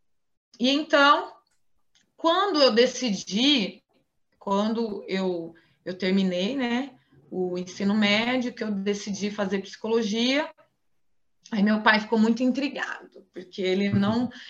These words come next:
Speaker 1: ele, ele era avesso a, <laughs> a esse, a essa formação, né? Apesar dele, dele ser autodidata, ele, ele conseguiu,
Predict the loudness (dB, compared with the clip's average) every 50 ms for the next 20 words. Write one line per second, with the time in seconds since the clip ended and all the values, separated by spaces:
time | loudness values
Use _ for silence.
0 | -20 -20 -10 -4 0 4 4 4 4 2 0 0 0 2 4 6 6 8 8 6
1 | 4 4 2 2 2 2 2 -2 -8 -12 -12 -12 -12 -8 -4 0 2 2 2 2
2 | 0 2 4 4 6 6 6 4 2 2 0 -6 -2 0 2 2 2 0 -2 -4
3 | -6 -4 -2 -2 -2 -4 -6 -10 -10 -10 -10 -10 -12 -8 0 2 4 6 6 4
4 | 4 2 -2 0 0 0 4 6 6 6 6 6 2 -4 -4 -4 -2 -4 -6 -10
5 | -14 -18 -20 -20 -20 _ -8 -4 -2 0 0 0 0 -2 -6 -8 -6 -4 -2 -2
6 | -2 2 4 6 6 6 6 4 2 -4 -10 -16 -8 -4 0 0 0 0 0 -2
7 | -2 -2 -2 -2 -4 -4 -6 -8 -10 -12 -14 -16 -20 _ _ _ _ _ _ _
8 | _ _ _ _ _ _ _ -14 -8 -6 -2 -2 -2 -2 -4 -6 -2 2 4 4
9 | 4 4 0 -8 -18 -20 -14 -6 -2 0 0 0 0 -4 -4 -4 -2 0 4 6
10 | 8 8 8 6 4 2 2 2 4 4 4 4 2 2 2 0 -2 -4 -8 -10
11 | _ -2 0 0 0 0 0 0 -2 -2 -2 -2 -4 -2 0 0 2 2 2 2
12 | 0 0 -2 -4 -8